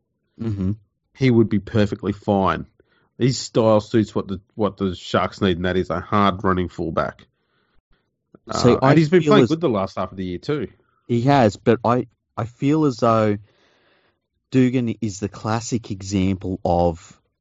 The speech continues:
Speaker 1: getting rid of somebody a year early rather than a year late.
Speaker 2: That's true, I guess. Um, but then again, this has probably been his best year at the Sharks.
Speaker 1: I think so too.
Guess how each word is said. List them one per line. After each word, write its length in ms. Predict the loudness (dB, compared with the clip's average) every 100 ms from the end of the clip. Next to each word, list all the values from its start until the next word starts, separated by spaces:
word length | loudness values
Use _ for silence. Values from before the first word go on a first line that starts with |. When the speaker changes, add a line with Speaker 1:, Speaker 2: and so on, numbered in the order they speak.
| _ _ _ _ _
Speaker 1:
getting 260 | -2 0 0
rid 180 | -4 -4
of 60 |
somebody 920 | -4 -4 -2 0 0 0 -2 -4 -6 -12 _ _ -6
a 40 | -4
year 580 | -4 -8 -6 -2 0 0
early 480 | 0 2 2 0 0
rather 400 | 0 0 0 -2
than 220 | -4 -4
a 40 | -4
year 300 | -4 -4 -4
late. 360 | -6 -8 -8 -10 _ _ _
Speaker 2:
That's 340 | -8 -8 -10 -20
true, 760 | -20 -14 -8 -4 -4 -2 -2
I 60 | -2
guess. 400 | -2 -4 -8 -20 -20 _ -2
Um, 480 | 2 2 2 -2 -6 -16 _ -2
but 60 |
then 100 | 0
again, 340 | 2 2 0 -2 -6
this 140 | -4
has 100 | -2
probably 420 | 0 -2 0 -2 0
been 260 | 0 0
his 200 | -2 -6
best 280 | -2 -2 -2
year 140 | -6
at 60 | -6
the 80 | -8
Sharks. 500 | -6 -6 -8 -14 -20 _ _ _ _ _ _ _ _
Speaker 1:
I 140 | 0 2
think 200 | 2 2
so 240 | 4 2
too. 380 | 2 2 2